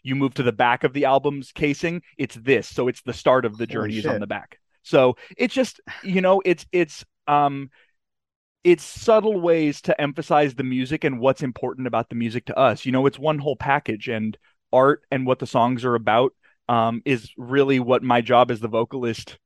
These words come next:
Speaker 1: is, I feel. Um, and the band helps a lot by writing crazy stuff, and we work together a lot on it.
Speaker 2: Uh, thanks for sharing all that, by the way, about the lyricism, because I feel like the bulk of it also, this album deals with, you know, maturing and, you know, deciding for yourself and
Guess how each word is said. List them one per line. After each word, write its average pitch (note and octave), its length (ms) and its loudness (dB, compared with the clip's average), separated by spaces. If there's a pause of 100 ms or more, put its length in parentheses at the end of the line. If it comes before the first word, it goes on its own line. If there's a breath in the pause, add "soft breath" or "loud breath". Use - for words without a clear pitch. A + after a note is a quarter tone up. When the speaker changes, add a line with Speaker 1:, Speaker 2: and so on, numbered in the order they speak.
(280)
Speaker 1:
is, C3+ 400 4
I A#2 140 -4
feel. A2+ 360 -4 (280 soft breath)
Um, A#2 260 2
and B2+ 160 2
the B2+ 60 2
band C3 320 2
helps C3+ 240 -2
a C3+ 40 0
lot A#2+ 280 4
by A#2 120 -2
writing A2+ 340 -2
crazy A#2+ 360 -6
stuff, A#2 360 0
and A2 140 -4
we A#2+ 80 -4
work A#2 220 -6
together A2 320 -4
a G2+ 60 -6
lot G#2 240 -10
on G#2 140 -14
it. G2+ 100 -18 (400)
Speaker 2:
Uh, D3+ 80 -8 (100)
thanks E3+ 200 -2
for G#3 100 -2
sharing C#3 300 0
all A2+ 100 -2
that, A2 160 -4
by A2 140 -2
the G#2+ 80 -2
way, G#2+ 100 0
about G#2 220 -2
the G#2 80 -4
lyricism, G#2+ 460 -4
because A2+ 240 -2
I A#2+ 160 -2
feel D3 140 0
like C#3 100 -2
the A#2+ 80 0
bulk A#2 300 -2
of G#2+ 100 -2
it G#2 160 -2
also, A2 400 -2
this A2+ 200 -4
album A#2 400 2
deals A#2 320 2
with, A2 260 2 (300 loud breath)
you B2+ 80 -6
know, A2 140 -2
maturing A2+ 800 2
and, G#2 100 -6
you G#2 60 -4
know, F#2+ 40 -6
deciding B2+ 460 0
for B2 120 0
yourself A#2 560 -2
and G#2 200 -8